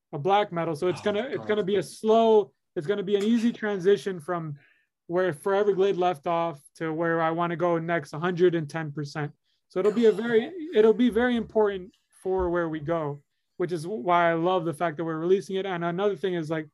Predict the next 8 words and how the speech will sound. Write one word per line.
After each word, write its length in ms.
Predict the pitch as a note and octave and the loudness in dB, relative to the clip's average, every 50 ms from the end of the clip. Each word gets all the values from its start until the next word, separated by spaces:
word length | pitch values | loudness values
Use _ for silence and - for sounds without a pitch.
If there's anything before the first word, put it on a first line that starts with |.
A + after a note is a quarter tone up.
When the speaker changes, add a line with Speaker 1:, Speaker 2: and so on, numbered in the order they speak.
| _ _ _ _ _ _ _ _ _ _ _ _ _ _ _ _ _ _ _ _ _ _ - | _ _ _ _ _ _ _ _ _ _ _ _ _ _ _ _ _ _ _ _ _ _ -4
Speaker 1:
I 160 | - F3 F3+ | 0 2 2
got 220 | E3+ F#3+ G3+ G#3 G#3 | 4 4 4 4 6
really, 380 | G3 G3 G#3 G3+ G3 G3 E3+ E3 - _ _ | 8 8 8 8 6 4 2 0 -10 _ _
I 120 | - F3+ F3+ | -2 0 2
love 240 | G3 G#3+ A#3 A3+ F#3+ | 4 4 2 2 2
My 180 | F#3+ G#3 G3 F#3+ | 0 0 0 0
Dying 360 | D#3+ F#3+ F3+ F3 E3+ E3+ D#3+ | 0 -2 -2 -4 -4 -6 -6
Bride, 440 | D3 E3 E3 D#3 D3+ D3 C#3+ C#3+ | -4 -2 -2 0 -2 -2 -4 -8